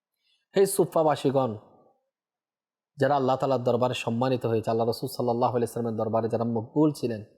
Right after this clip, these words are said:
তাদের উসিলায় যদি আল্লাহ পাক আমাদের ক্ষমা করতেন, তো ক্ষমা তখনই হবে যখন তাদের ভালোবাসা অন্তরে থাকবে। তারাও তো সিরাতাল মুস্তাকিমের পথে ছিল, আমরা কি তাদেরকে ফলো করতে পারি না? হ্যাঁ,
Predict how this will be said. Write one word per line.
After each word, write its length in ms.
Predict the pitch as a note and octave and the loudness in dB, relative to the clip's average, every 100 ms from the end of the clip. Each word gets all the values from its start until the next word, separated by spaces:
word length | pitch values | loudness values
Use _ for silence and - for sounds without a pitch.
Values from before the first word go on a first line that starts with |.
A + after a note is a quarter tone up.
| _ _ _ _ - | _ _ _ _ -2
তাদের 220 | A2 B2 | 0 0
উসিলায় 280 | A#2+ B2+ B2 | 0 0 0
যদি 180 | A2+ | 0
আল্লাহ 180 | A2 A2+ | 0 -2
পাক 200 | A#2 A#2+ | -4 -8
আমাদের 260 | A2 A#2 B2+ | -6 -4 -6
ক্ষমা 300 | - A2+ C3+ | -6 -4 -4
করতেন, 340 | B2+ A2+ A#2 G#2+ _ _ _ _ _ _ _ _ _ _ - | -4 -10 -14 -20 _ _ _ _ _ _ _ _ _ _ -14
তো 60 | |
ক্ষমা 260 | A#2+ A2+ B2 A#2+ | -6 -2 -2 -2
তখনই 280 | A2+ D3+ D3 | -2 0 0
হবে 360 | A#2+ A#2+ A#2+ - - | 0 -2 -6 -8 -14
যখন 200 | B2 A#2+ | -8 -8
তাদের 280 | A#2 A2 A#2 | -4 -4 -2
ভালোবাসা 460 | G#2+ A2 C#3 D#3+ C#3+ | -2 0 2 0 -4
অন্তরে 220 | A#2+ A#2 | -4 -6
থাকবে। 340 | A2 A2 A#2 G#2+ _ _ | -8 -12 -12 -16 _ _
তারাও 200 | - B2+ | -4 -2
তো 100 | E3 | -2
সিরাতাল 360 | G3 G3+ G3 G3+ | -2 0 0 0
মুস্তাকিমের 540 | F#3 E3 D#3+ D3+ D#3 C3+ | -2 -2 -4 -2 -4 -4
পথে 200 | C3 A#2+ | -6 -6
ছিল, 280 | - A2+ G#2+ - _ _ _ | -8 -10 -12 -16 _ _ _
আমরা 220 | - A2+ A#2+ | -12 -8 -8
কি 120 | - | -8
তাদেরকে 480 | A2+ A#2+ B2 C3+ A#2+ - _ _ _ | -10 -8 -4 -4 -4 -8 _ _ _
ফলো 220 | - A#2 B2 | -2 0 0
করতে 280 | B2 - | -2 -4
পারি 260 | B2+ A2+ A#2+ | -4 -4 -6
না? 160 | C3+ - _ _ _ _ _ _ _ _ _ _ _ _ _ _ | -8 -10 _ _ _ _ _ _ _ _ _ _ _ _ _ _
হ্যাঁ, 160 | A#2 A2+ | -10 -10